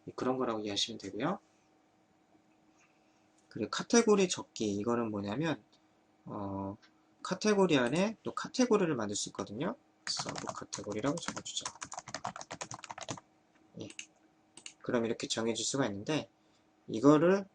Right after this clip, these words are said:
여기서 이제 펼치기 하면은 기본적으로 서브 카테고리가 펼쳐서 보여져요.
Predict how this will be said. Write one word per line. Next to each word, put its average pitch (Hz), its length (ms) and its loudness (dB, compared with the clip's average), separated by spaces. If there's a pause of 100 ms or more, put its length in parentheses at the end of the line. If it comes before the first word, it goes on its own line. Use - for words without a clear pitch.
(120)
여기서 117 440 0
이제 104 300 -4 (240)
펼치기 247 440 8
하면은 175 460 4
기본적으로 151 720 4
서브 196 280 4
카테고리가 147 600 -2
펼쳐서 220 420 0
보여져요. 120 400 0